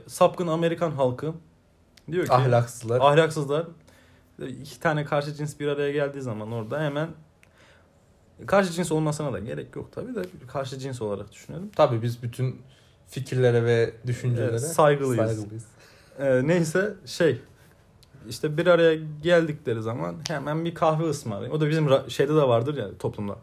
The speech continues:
Speaker 1: Gel bir kahve içelim. Ondan
Speaker 2: Aynen.
Speaker 1: sonra onun nereye gideceği belli. Ya flörtöz bir buluşmadır o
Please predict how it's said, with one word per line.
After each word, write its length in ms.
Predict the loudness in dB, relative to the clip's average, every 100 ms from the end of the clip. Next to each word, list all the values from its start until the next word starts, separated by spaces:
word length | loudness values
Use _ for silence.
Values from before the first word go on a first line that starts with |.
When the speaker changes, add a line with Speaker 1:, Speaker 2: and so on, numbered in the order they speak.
| -18 -2
Speaker 1:
Gel 180 | 0 2
bir 60 | 0
kahve 240 | -2 -2
içelim. 260 | -6 -12 -18 _ _ -20 _ _ _ _ _ _ _ -2
Ondan 220 | 2 4
Speaker 2:
Aynen. 120 | 2
Speaker 1:
sonra 300 | 2 -2 -2
onun 300 | 0 0 2
nereye 180 | 4 4
gideceği 380 | 2 2 2 2
belli. 220 | 0 2
Ya 120 | 2
flörtöz 540 | 2 2 2 2 0 0
bir 140 | -2
buluşmadır 480 | -4 -4 -4 -4 -4
o 180 | -6